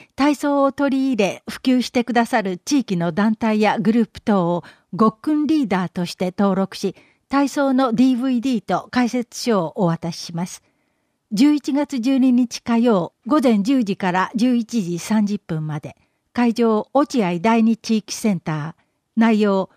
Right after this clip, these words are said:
食べる、飲み込む機能の衰え予防の講演と、新宿ごっくん体操の体験。申し込み、十月十七日木曜から、電話か、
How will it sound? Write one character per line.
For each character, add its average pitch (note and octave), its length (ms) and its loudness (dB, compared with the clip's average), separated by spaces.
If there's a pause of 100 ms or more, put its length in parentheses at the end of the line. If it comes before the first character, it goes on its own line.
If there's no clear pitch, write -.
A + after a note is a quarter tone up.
(260)
食 A#3 140 2
べ D#4 140 2
る、 G3+ 260 -4
飲 A3 160 6
み C4 100 6
込 C4+ 140 -2
む B3+ 140 2
機 C4+ 160 -2
能 F#3+ 240 2
の F#3 240 -2
衰 A#3 320 2
え A3 160 2
予 G#3 100 2
防 G#3 240 2
の G3 140 0
講 G3 260 0
演 F#3+ 160 0
と、 F#3+ 220 -2 (300)
新 D4 280 0
宿 C#4+ 260 -4
ご A#3+ 120 2
っ A#3 100 0
く C#4+ 140 0
ん C#4 80 0
体 C#4 200 0
操 D#3+ 280 -6
の E3+ 220 -6
体 F3+ 240 -4
験。 D#3+ 300 -8 (480)
申 A3 160 6
し - 140 -6
込 G#3 120 0
み、 G3 160 -6 (360)
十 D4 220 4
月 D4+ 320 -2
十 C#4 220 0
七 C#4 320 -2
日 G#3+ 300 -2
木 A3 280 4
曜 C#4 160 2
か E3+ 160 -6
ら、 E3 140 -6 (340)
電 C#4+ 240 4
話 C#4+ 140 0
か、 C4+ 240 0